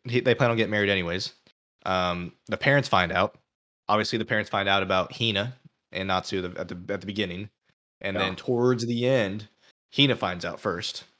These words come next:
Speaker 1: Hina's really sad, but she understands, wants them to be happy. And then the parents find out. Parents are really confused, don't understand, think it's their fault,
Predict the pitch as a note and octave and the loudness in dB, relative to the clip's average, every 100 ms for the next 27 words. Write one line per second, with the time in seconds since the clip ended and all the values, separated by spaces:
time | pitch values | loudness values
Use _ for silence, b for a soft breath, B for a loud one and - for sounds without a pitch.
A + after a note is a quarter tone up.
0 | _ _ - B2+ G#2 F#2 - G#2 F#2+ - | _ _ -2 0 0 -4 -4 -2 -2 -2
1 | E2+ E2+ F#2 - F2+ G2 F#2+ F#2 - F2 | -6 -8 -10 -6 -4 -2 -2 -2 -6 -6
2 | F2 F2+ F2 F2 F2 D2+ - - _ B | -8 -10 -10 -8 -8 -8 -10 -16 _ B
3 | B _ _ F2+ F#2+ G#2 G2 - - C3+ | B _ _ -12 -4 -2 -4 -4 2 4
4 | G2 - D#2+ - - - - _ _ _ | 2 -4 -8 -10 -14 -16 -20 _ _ _
5 | _ _ - C3 A#2 - F#2+ F2+ G#2+ G2 | _ _ 0 2 2 0 0 0 0 -2
6 | F#2+ F2+ A2+ F#2+ G2+ - B A#2 A2 G2 | -4 -4 -2 -2 -6 -10 B 2 2 0
7 | - A2 F#2+ F#2 - F#2+ F#2 F#2 - G2 | -2 -2 -2 -4 -4 -4 -2 -4 0 0
8 | F2+ - | 0 -6